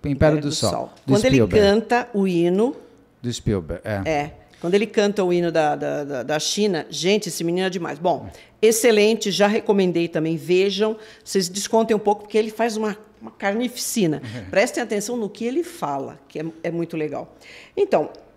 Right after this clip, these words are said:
Speaker 1: vamos ver se eu tenho mais alguma coisa de
Speaker 2: Enquanto
Speaker 1: dado
Speaker 2: eu vou
Speaker 1: interessante disso.
Speaker 2: Enquanto você vai vendo, vou vendo umas perguntas aqui.
Speaker 1: É.
Speaker 2: A Jaqueline, ah, só avisando, segunda-feira vai ter uma live especial com Ulisses Campbell.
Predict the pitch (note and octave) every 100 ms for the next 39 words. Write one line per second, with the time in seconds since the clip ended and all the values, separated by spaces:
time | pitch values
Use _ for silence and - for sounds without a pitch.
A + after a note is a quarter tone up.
0 | _ _ _ - G#3+ C4+ C4 C4 A#3 G#3+
1 | A#3 C4+ A3+ F3+ D#3+ D#3+ F#3 E3+ D3+ D3+
2 | - E3+ E3 F#3 C#3+ A3 G3 F3+ - A3
3 | G3+ F#3 D#3+ C#3+ - E3 F3 E3 - -
4 | - - D3 C#3+ D#3 D3 F3 F3 E3+ E3
5 | E3 - D#3+ D#3+ D#3 D#3 D3 D#3 D3+ -
6 | - D#3+ C#3 C#3 D3+ D3 C3+ E3+ E3+ F3+
7 | D3+ E3 F3+ F3+ F#3+ F#3+ A3 A#3 G3+ F#3+
8 | F3+ A3+ F#3+ D#3 G#3+ - E3+ F#3 F#3 F#3
9 | G3 G3 F#3+ F#3 E3+ D#3+ E3+ E3+ E3 E3
10 | D3+ D#3+ D#3+ D#3+ D#3 D#3+ D3 C#3 F#3 G3
11 | D#3 - - E3+ C#3 D#2 B1+